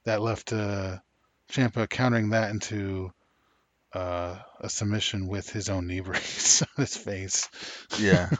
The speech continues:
Speaker 2: that's pretty fun.
Speaker 1: <laughs>
Speaker 2: He's like, "Yep, fuck, I'm doing that."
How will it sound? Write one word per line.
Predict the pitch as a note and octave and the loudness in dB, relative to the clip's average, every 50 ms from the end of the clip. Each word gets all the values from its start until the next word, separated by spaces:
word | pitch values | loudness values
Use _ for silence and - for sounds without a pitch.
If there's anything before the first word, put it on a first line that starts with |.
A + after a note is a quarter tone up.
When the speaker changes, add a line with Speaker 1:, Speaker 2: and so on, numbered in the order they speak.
| - - | 2 0
Speaker 2:
that's | E3+ - F#2 F2+ F#2 D#2 - | 0 2 2 -2 -2 -2 -4
pretty | - - F2 | -4 -6 -6
fun. | - - - E3 E3 F3 - - - D#3 - - - - - | -6 -6 -4 2 4 4 4 6 4 2 2 4 -2 -2 -2
Speaker 1:
<laughs> | - - - - - - - _ - | -4 -20 -20 -20 -20 -20 -20 _ -8
Speaker 2:
He's | F#2 F2+ | -4 -2
like, | F#2+ F#2 F2 | 0 0 0
"Yep, | F2+ F#2+ G#2 G#2+ - - | 4 4 4 4 2 -2
fuck, | - - G#2 G2+ - | -4 0 0 0 0
I'm | G#2 G2+ G2+ | 0 -2 0
doing | G2+ G#2 G#2 F#2+ F2+ | 0 0 0 0 0
that." | F2 F2+ F2+ | -2 -4 -4